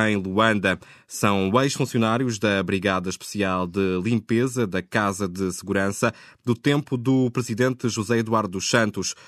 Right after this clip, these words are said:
Os antigos trabalhadores pedem o pagamento de indemnizações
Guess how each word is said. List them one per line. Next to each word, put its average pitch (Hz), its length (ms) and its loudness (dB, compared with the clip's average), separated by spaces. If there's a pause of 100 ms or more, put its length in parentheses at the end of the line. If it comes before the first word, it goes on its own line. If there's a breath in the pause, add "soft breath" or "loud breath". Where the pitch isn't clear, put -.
(220 loud breath)
Os 90 160 -6
antigos 90 680 -2
trabalhadores 95 600 0
pedem 92 480 0
o 92 100 -2
pagamento 120 800 2
de 104 220 0
indemnizações 110 920 0